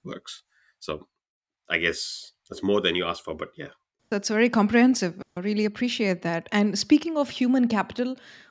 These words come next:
Speaker 2: who all are often involved in, uh, university projects? You know, I'm assuming students and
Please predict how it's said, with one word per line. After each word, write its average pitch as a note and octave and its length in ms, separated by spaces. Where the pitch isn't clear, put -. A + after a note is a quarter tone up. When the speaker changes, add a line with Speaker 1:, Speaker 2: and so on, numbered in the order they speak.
Speaker 2:
who C#4 180
all B3+ 280
are A3 300
often G#3+ 300
involved G3+ 460
in, F#3 320
uh, F3 100
university F#3 500
projects? D#3+ 560
You F#3+ 60
know, F#3 60
I'm F3+ 100
assuming F3+ 420
students F#3+ 800
and - 340